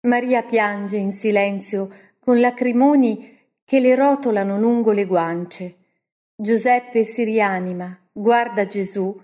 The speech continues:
vorrebbe parlargli e non gli riesce. Gli dà la mano. Gesù gliela bacia e, curvandosi sul morente, comincia a recitargli dei bellissimi salmi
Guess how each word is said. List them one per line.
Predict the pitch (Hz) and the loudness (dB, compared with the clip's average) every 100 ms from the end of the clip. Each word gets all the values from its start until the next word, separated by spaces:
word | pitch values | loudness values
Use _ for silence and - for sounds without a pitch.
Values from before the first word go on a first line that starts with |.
| _ _ _ _ 208 | _ _ _ _ -2
vorrebbe | 240 262 277 226 | 0 2 2 2
parlargli | 262 254 247 240 190 180 180 170 165 _ _ _ _ _ _ | 0 -2 0 0 -2 -6 -8 -10 -12 _ _ _ _ _ _
e | - | -2
non | 220 220 247 | 0 2 2
gli | 247 247 | 2 0
riesce. | 220 185 165 170 - 190 - _ _ _ _ _ | 2 -2 -2 -8 -14 -16 -16 _ _ _ _ _
Gli | - 233 240 | -4 0 2
dà | 233 | 2
la | 233 | 0
mano. | 226 180 160 165 170 _ _ _ _ _ _ _ | -2 -4 -6 -8 -10 _ _ _ _ _ _ _
Gesù | 214 220 226 254 | -2 0 2 0
gliela | 247 220 208 | 2 2 2
bacia | 202 175 170 - 185 170 _ _ _ _ _ _ | -2 -4 -8 -10 -14 -14 _ _ _ _ _ _
e, | - 233 | -2 0
curvandosi | 233 254 226 240 254 247 214 196 208 | 2 0 2 0 0 -2 -4 -4 -6
sul | 190 220 | -6 -4
morente, | 208 226 247 262 240 240 208 208 _ _ _ | -2 0 0 0 -2 -4 -6 -8 _ _ _
comincia | - 254 269 294 277 240 | 0 4 6 4 2 2
a | 208 | 2
recitargli | 208 214 233 226 226 226 220 196 196 | 0 -2 -4 0 2 2 -2 -4 -4
dei | 190 208 | 0 0
bellissimi | 185 202 208 240 - 220 208 | 2 -2 -2 -4 -6 -6 -6
salmi | 202 196 160 160 170 170 170 | -2 -2 -2 -4 -4 -6 -10